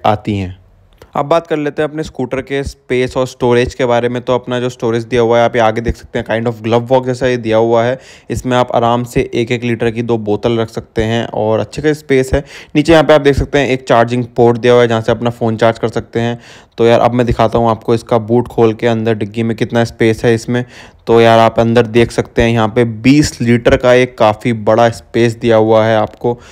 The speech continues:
एक LED light भी आती है उसके साथ और बहुत अच्छा एक space दिया हुआ है। इसमें आप आराम से एक अच्छा बड़ा helmet रख सकते हैं,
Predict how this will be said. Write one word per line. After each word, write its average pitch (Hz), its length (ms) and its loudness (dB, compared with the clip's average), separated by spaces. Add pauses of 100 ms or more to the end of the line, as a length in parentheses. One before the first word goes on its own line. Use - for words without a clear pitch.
(260)
एक 120 240 2
LED 117 380 2
light 113 300 4
भी 123 140 4
आती 113 300 4
है 117 140 2
उसके 113 240 -2
साथ 113 240 2
और - 200 -4
बहुत 160 360 0
अच्छा - 260 -2
एक 147 160 2
space 127 280 0
दिया 123 160 4
हुआ 123 140 6
है। 131 60 6
इसमें 127 220 -2
आप - 140 0
आराम 117 340 4
से 117 200 0
एक 113 100 -2
अच्छा - 260 -2
बड़ा 110 220 2
helmet 110 400 -6
रख 107 80 -6
सकते - 300 -8
हैं, 117 200 -4